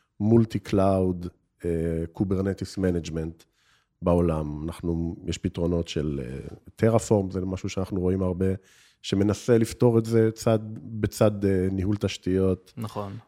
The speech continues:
Speaker 1: אה, יש כל מיני חברות יותר קטנות, יש קוברמטיק ויש ספקטרו קלאוד וכל מיני כאלה שהם, אה, סטארט-אפים מעניינים, אבל זה משהו מאוד מאוד, אה, אה, ספציפי.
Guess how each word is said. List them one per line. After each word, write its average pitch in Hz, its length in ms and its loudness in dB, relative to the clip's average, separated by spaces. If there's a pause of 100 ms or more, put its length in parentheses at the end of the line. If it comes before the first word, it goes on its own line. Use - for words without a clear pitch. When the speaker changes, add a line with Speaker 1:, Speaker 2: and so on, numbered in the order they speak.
(140)
Speaker 1:
אה, 87 400 2 (120)
יש 107 160 2
כל 127 140 6
מיני 120 180 6
חברות 107 380 6
יותר 98 240 0
קטנות, 120 800 2
יש - 120 -12
קוברמטיק 85 840 -4
ויש 60 160 -10
ספקטרו - 420 -10
קלאוד 78 320 -6
וכל 87 200 -6
מיני 90 180 -6
כאלה 95 440 0
שהם, 85 360 -4 (760)
אה, 104 520 6 (460)
סטארט-אפים 131 500 2
מעניינים, 123 460 4
אבל 165 560 2
זה 160 140 6
משהו 151 360 2
מאוד 127 280 8
מאוד, 117 300 6
אה, 95 300 6 (180)
אה, 87 60 0
ספציפי. 98 640 -2